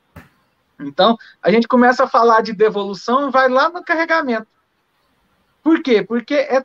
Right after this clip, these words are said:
tudo uma sequência. Logística é uma sequência de processos. E toda entrega começa na venda.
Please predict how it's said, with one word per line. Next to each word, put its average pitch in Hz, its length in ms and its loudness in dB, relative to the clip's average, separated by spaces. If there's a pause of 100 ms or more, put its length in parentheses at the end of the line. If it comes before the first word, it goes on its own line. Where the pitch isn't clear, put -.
tudo 285 260 -6
uma 294 120 0
sequência. 254 720 -4
Logística 240 880 -2
é 269 40 -2
uma 262 160 0
sequência 277 1040 -2
de 233 180 -4
processos. - 760 -4 (1200)
E 294 240 2
toda 247 580 4
entrega 247 760 -8 (580)
começa 240 720 -2 (320)
na 247 160 -2
venda. 127 400 -10